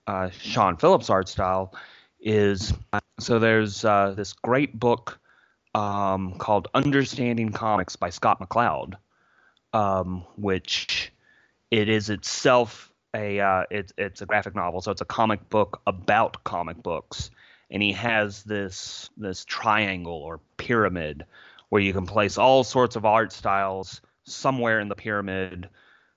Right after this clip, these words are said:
uh, between, between three different extremes. One of them he calls reality, so, so approaching photorealism.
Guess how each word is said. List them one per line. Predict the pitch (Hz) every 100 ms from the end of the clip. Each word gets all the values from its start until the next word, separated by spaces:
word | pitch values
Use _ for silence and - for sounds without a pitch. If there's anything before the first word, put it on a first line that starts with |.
| -
uh, | 107 101 92
between, | 90 92 113 104 98 98 92 _ _ -
between | 107 95 - 101
three | 90 - 120 117
different | 107 101 101 92
extremes. | - - 110 95 65 58 -
One | 98 113
of | 104
them | 107
he | 98
calls | 95 101 92
reality, | 98 92 95 98 104 101 98
so, | 95 - 90 90 90 69
so | - - 92 87 87
approaching | - 90 - 123 113 - 98
photorealism. | 107 101 92 95 85 104 98 98 95